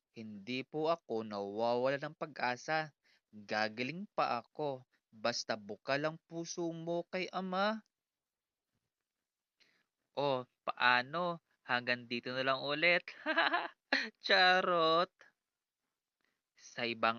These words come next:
araw na lang. At marami pa akong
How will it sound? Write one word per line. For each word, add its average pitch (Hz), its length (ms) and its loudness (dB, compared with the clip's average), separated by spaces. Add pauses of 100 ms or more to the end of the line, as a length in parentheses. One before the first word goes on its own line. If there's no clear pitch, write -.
araw 120 400 6
na 131 160 4
lang. 170 560 4 (1900)
At 120 240 -6
marami 117 640 0
pa 220 320 4
akong 139 320 -6